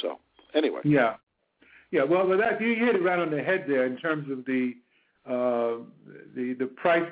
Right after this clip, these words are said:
Speaker 2: points of products that people may need, but finding that they can buy it at a regular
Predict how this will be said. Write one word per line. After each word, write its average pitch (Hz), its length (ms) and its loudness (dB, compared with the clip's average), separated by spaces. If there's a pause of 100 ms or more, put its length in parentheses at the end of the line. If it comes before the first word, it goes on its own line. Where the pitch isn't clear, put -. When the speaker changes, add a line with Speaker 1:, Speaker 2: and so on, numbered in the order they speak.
Speaker 2:
points 165 320 -2
of 131 160 -10
products 151 460 2
that 131 100 -4
people 151 240 -4
may 131 300 -4
need, 185 480 -2 (640)
but 131 200 0 (120)
finding 160 340 2
that 139 120 2
they 156 120 2
can 139 240 -6
buy 147 220 4
it 151 100 2
at 135 120 0
a 131 40 -2
regular 143 320 0